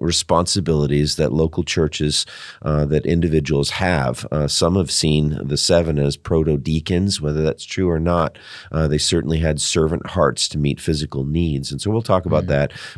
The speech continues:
Speaker 1: But then we have one of the great individuals, uh, in the New Testament, in the early history of the church, Stephen. And we're gonna get to, get to know him a little bit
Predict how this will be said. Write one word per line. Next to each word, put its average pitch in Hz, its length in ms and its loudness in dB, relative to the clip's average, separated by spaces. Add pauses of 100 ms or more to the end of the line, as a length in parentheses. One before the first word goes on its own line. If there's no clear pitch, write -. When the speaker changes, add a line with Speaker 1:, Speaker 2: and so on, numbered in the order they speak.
Speaker 1:
But 85 120 -2
then 139 160 6
we 123 100 6
have 85 120 4
one 87 140 2
of 85 60 2
the 73 80 -2
great 85 320 0
individuals, 82 1000 0
uh, 76 220 0
in 82 140 2
the 80 80 2
New 73 160 0
Testament, 69 480 -2
in 65 60 -2
the 65 120 -2
early 80 240 2
history 73 360 -2
of 69 40 -2
the 69 60 -4
church, 69 340 -2
Stephen. 73 480 -2 (260)
And 76 120 0
we're 82 80 4
gonna 95 160 2
get 87 180 0
to, 78 400 2
get 82 160 -4
to 87 100 -6
know 78 140 4
him 78 180 2
a 73 40 2
little 69 200 0
bit 67 240 0